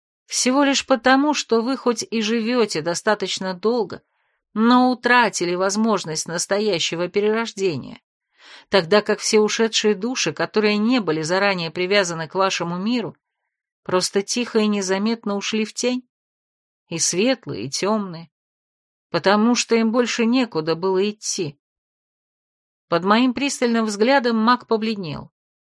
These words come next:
«При чем тут женщины?» Я печально улыбнулась. «Только женщины умеют дарить жизнь. Именно они служат вратами для приходящих сюда душ.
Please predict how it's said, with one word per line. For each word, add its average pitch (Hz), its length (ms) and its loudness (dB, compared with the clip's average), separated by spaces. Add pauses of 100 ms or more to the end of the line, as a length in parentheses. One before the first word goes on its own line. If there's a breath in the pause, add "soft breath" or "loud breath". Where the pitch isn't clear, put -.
(600)
«При 180 380 -8
чем 240 720 -2
тут 240 260 -6
женщины?» 156 1160 -2 (640)
Я 185 240 4
печально 226 560 2
улыбнулась. 185 720 -2 (1080)
«Только 320 420 2
женщины 233 640 2
умеют 208 460 2
дарить 190 340 2
жизнь. 185 500 -4 (500)
Именно 208 460 4
они 240 260 4
служат 180 440 -2
вратами 185 540 0
для 165 180 -2
приходящих 180 720 0
сюда 175 320 0
душ. 170 420 -8